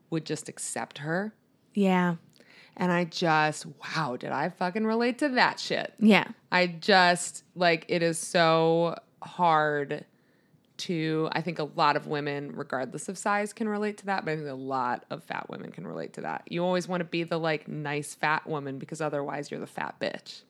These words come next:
Speaker 2: Yes. Yes, like,
Speaker 1: Yeah.
Speaker 2: automatically you're the, you're the
Speaker 1: Mm-hmm.
Speaker 2: fat bitch.
Speaker 1: I internalize the fear of people labeling me a fat bitch all the time.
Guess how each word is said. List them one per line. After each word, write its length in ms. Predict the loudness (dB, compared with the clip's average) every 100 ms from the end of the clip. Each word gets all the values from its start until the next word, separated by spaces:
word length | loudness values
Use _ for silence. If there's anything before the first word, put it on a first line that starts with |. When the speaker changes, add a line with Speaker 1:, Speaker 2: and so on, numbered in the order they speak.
| _ _ _
Speaker 2:
Yes. 920 | 2 8 10 10 6 -2 -8 -10 -12 -16 _ _ -20 -2
Yes, 480 | 8 8 8 4 4
like, 200 | 4 6
Speaker 1:
Yeah. 100 | 6
Speaker 2:
automatically 680 | 8 10 8 8 6 4 6
you're 140 | 4 4
the, 200 | 4 4
you're 160 | 6
the 80 | 6
Speaker 1:
Mm-hmm. 40 | 2
Speaker 2:
fat 240 | -2 0
bitch. 480 | 0 0 -4 -6 2
Speaker 1:
I 380 | 4 6 2 -2 -4
internalize 840 | -4 -2 0 2 2 2 0 -2
the 100 | -4
fear 560 | -4 -2 2 4 2 2
of 300 | 0 -2 -6
people 440 | -8 -4 -4 -4
labeling 500 | -4 -4 -4 -4 -4
me 160 | -4 -4
a 60 |
fat 280 | -4 -6 -6
bitch 200 | -8 -8
all 80 | -12
the 80 | -10
time. 320 | -10 -10